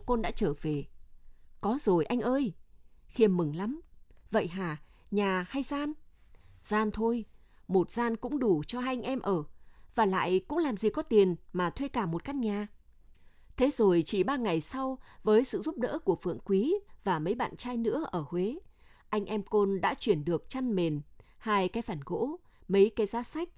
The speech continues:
cùng đồ dùng lặt vặt, tới cái xóm lao động nghèo, quá đỗi thân quen với không ít học sinh quốc học thời buổi ấy. Có chỗ ở tạm ổn định, hai anh em Côn đã có thể trở lại với niềm vui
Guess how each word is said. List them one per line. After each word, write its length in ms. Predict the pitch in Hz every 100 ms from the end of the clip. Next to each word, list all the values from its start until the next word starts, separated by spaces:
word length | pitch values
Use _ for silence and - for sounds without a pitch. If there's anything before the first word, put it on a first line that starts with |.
| - - -
cùng 320 | 208 185 170
đồ 160 | 196 175
dùng 200 | 196 175
lặt 160 | 160 -
vặt, 180 | 160 - - - -
tới 220 | 190 190 233
cái 160 | 302
xóm 220 | - 233
lao 140 | 294 285
động 280 | 185 - 156
nghèo, 300 | 170 156 147 - -
quá 220 | - 190 262
đỗi 160 | 165 -
thân 220 | 302 277
quen 300 | 294 285 262
với 240 | 233 220
không 200 | 302 277
ít 140 | 285 302
học 200 | 185 -
sinh 280 | - 247
quốc 180 | 240 330
học 340 | 220 165 - -
thời 160 | - 147
buổi 200 | 156 -
ấy. 340 | - 190 311 - - - - - - - - - - - - - - - - -
Có 140 | 175
chỗ 160 | 175 269
ở 220 | - 185 139
tạm 140 | 175 -
ổn 180 | 165 143
định, 180 | 165 - - - - -
hai 240 | - 226 220
anh 160 | 226
em 120 | 202
Côn 500 | 208 214 214 214 208 - -
đã 120 | 180
có 120 | -
thể 260 | 302 233 156
trở 260 | - 208 139
lại 240 | 147 - -
với 80 | 311
niềm 220 | 202 147
vui 320 | 151 262 262